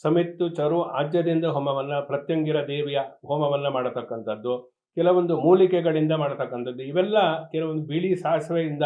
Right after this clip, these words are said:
ಕಪ್ಪು ಎಳ್ಳಿನಿಂದ ಮಾಡತಕ್ಕಂಥದ್ದು. ಇದೆಲ್ಲ ಆಯಾ ಕಾಮನೆಗಳಿಗೆ ನಮಗೆ ಏನಾಗಬೇಕೋ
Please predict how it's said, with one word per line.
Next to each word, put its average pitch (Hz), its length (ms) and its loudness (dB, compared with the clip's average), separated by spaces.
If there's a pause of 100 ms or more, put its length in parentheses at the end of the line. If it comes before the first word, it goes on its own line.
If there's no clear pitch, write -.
(480)
ಕಪ್ಪು 170 320 2
ಎಳ್ಳಿನಿಂದ 160 460 2
ಮಾಡತಕ್ಕಂಥದ್ದು. 127 760 -2
ಇದೆಲ್ಲ 170 260 2
ಆಯಾ 170 400 2
ಕಾಮನೆಗಳಿಗೆ 151 680 -2
ನಮಗೆ 151 300 -2
ಏನಾಗಬೇಕೋ 180 1040 0